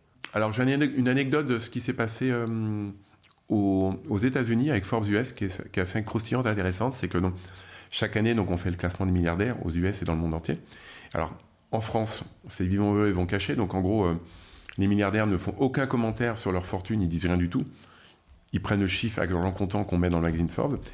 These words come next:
Et aux États-Unis, donc c'était il y a un an ou deux, j'avais discuté, ou il y a trois ans, avec le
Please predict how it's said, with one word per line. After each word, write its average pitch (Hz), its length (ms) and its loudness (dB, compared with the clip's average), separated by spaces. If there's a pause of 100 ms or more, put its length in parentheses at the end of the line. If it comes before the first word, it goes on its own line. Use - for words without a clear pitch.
Et 87 40 2
aux 95 40 4
États-Unis, 117 500 2 (540)
donc 92 140 0
c'était - 240 -4
il 95 80 0
y 98 60 -2
a 87 60 2
un 98 100 2
an 110 100 2
ou 110 40 2
deux, 110 160 2
j'avais 87 280 0
discuté, 90 500 -4
ou 87 100 0 (120)
il - 40 -4
y 90 40 0
a 85 40 0
trois 101 300 -2
ans, 107 80 -2
avec 92 220 -4
le 82 180 -2